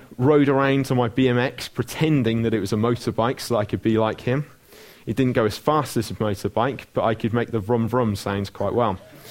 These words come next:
Um, I tried to live like him. I aspired to be like Nigel. And if I'm honest, though,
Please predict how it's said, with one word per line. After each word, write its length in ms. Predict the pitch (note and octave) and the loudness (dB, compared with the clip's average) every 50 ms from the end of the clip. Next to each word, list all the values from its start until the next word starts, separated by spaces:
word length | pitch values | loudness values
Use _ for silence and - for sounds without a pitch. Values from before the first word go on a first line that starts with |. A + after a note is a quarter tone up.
| - - - - - - - - - - - - - | -20 -18 -18 -16 -16 -16 -16 -16 -18 -18 -16 -10 -4
Um, 300 | - B2 B2 B2 B2 B2 B2+ - - - - - - - - | -2 0 0 0 -2 -4 -6 -12 -20 -20 -20 -20 -12 -4 -2
I 80 | B2+ C3 | -2 -2
tried 460 | B2+ - - - E3+ E3+ D#3+ C#3 - | -2 -2 0 2 2 2 2 2 0
to 160 | - - C3 | -2 -2 0
live 360 | B2+ B2+ C3 C3+ C3+ A#2+ - | 2 4 4 2 2 0 0
like 280 | B2 A#2+ B2 B2+ A#2+ - | 0 0 0 0 -2 -4
him. 320 | - - G#2 F#2 E2+ F#2+ - - | -4 -4 -4 -4 -4 -8 -6 -4
I 100 | - A2+ | -2 -2
aspired 680 | A2+ A2 - - - - - D3+ C#3+ C3 A2+ G#2 G#2 - | -2 -2 -4 -8 -6 -2 0 2 2 4 2 2 0 -2
to 220 | - - - A#2+ | -4 -6 -6 -6
be 240 | G2+ - B2+ A#2+ A2+ | -2 0 0 0 2
like 220 | A2+ A2 A2 - | 2 0 0 -2
Nigel. 540 | A2+ B2 A#2+ A#2+ A#2 G#2+ - - F2+ F#2 F#2+ _ _ _ _ _ _ _ _ _ _ _ _ _ _ - _ _ _ _ - | -2 -2 -2 0 -2 -4 -6 -8 -10 -10 -12 _ _ _ _ _ _ _ _ _ _ _ _ _ _ -20 _ _ _ _ -4
And 80 | C#3 | -4
if 120 | D#3 - - | -2 0 0
I'm 120 | F3+ E3 | 2 2
honest, 500 | D3 D3 E3+ D#3+ C3 G#2 E2+ - - - | 2 2 2 2 0 0 -4 -8 -10 -6
though, 260 | - G2 F#2+ G2+ A2+ | -2 0 0 0 0